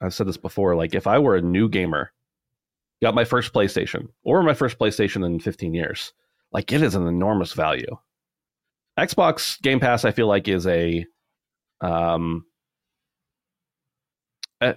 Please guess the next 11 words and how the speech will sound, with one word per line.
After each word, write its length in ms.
Game 200
Pass 300
is, 640
some 220
months 280
it's 140
really 260
awesome, 360
other 140
months 280
it's 260